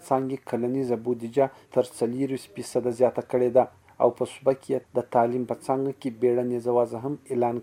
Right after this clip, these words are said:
کړې ده. په بلوچستان کې دوه ویشت زره کلي دي، خو سکولونه یوازې دلته دیارلس زره دي. نهه زره کلي له سکولو څخه بې برخې دي. حمید سمسور، وایس اف امریکا، ډیوه ریډیو ټلویزیون، پښتون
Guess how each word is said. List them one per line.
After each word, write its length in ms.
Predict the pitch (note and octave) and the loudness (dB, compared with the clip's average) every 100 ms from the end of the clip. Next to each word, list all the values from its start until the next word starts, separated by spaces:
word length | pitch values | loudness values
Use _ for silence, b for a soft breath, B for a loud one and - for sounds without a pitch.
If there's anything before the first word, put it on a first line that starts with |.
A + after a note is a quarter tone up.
| - | -2
کړې 200 | A#2+ B2 A#2+ | 2 2 4
ده. 100 | A#2+ - _ b b b - | 2 -2 _ b b b -4
په 60 | A#2 | -2
بلوچستان 520 | A#2+ A#2+ - - C#3 C3+ | -2 -4 -8 -2 -2 -2
کې 80 | B2 G#2+ | -8 -2
دوه 140 | B2+ B2 | 0 0
ویشت 180 | A#2 A2 B2+ | -2 2 4
زره 160 | B2+ B2+ - | 4 2 -6
کلي 200 | A#2+ A#2+ | -6 -4
دي، 100 | B2+ A#2 _ _ | -6 -8 _ _
خو 100 | - - | -8 -8
سکولونه 480 | - B2+ B2 C3+ C#3 B2 | -2 0 0 0 2 4
یوازې 360 | A#2+ C3+ B2+ A2+ C3 | 8 6 6 0 0
دلته 240 | A#2+ A#2+ A2 | 0 -6 4
دیارلس 400 | B2+ B2 B2 A#2 B2+ | 6 6 4 2 4
زره 160 | A#2+ A#2+ B2+ | 4 4 0
دي. 100 | A#2+ b b _ | -4 b b _
نهه 240 | C3 C#3 C#3 B2 | 0 0 0 2
زره 200 | B2 A#2+ - - | 2 2 -2 -4
کلي 220 | C3+ C3+ b b A#2+ | -2 -4 b b -4
له 60 | A#2+ - | -4 -4
سکولو 360 | - B2 C#3 C#3 | -2 2 4 4
څخه 160 | C3+ - B2 | 4 2 2
بې 100 | A#2+ A#2 | 0 2
برخې 280 | B2+ - A#2 A#2+ | 0 0 -6 -2
دي. 100 | B2 - _ _ _ _ _ _ b b b A2+ | -2 -4 _ _ _ _ _ _ b b b -6
حمید 340 | A#2 A#2 - | -4 -6 -6
سمسور، 480 | B2 B2 - C#3 C#3 B2 | -4 -4 -4 0 0 0
وایس 220 | A#2+ A#2+ A#2+ | -2 0 -4
اف 100 | A#2+ A#2+ | -2 -4
امریکا، 400 | A#2+ - C#3+ C#3 B B B - | -4 -4 2 2 B B B -6
ډیوه 200 | B2+ B2+ B2 | 2 2 2
ریډیو 240 | A#2 B2 A#2+ - | -2 -2 -2 -6
ټلویزیون، 500 | A#2 A#2+ A#2+ C3 C#3 C3 B2+ | -6 -4 -2 -2 -4 -4 -6
پښتون 340 | - - B2 | -6 -6 -6